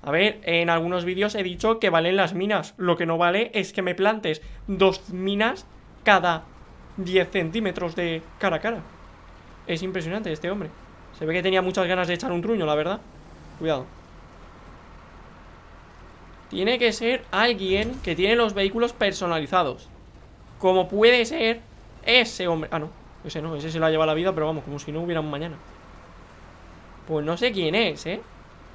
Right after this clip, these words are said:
Este no, y este tampoco. Vale, me pongo segundo, eh, casi, casi. Vale, hacemos un derrape, vale, es el primero.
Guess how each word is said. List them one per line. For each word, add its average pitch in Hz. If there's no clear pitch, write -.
Este 185
no, 185
y 147
este 151
tampoco. 180
Vale, 202
me 180
pongo 262
segundo, 196
eh, 240
casi, 190
casi. 160
Vale, 180
hacemos 165
un 160
derrape, 175
vale, 147
es 226
el 196
primero. 160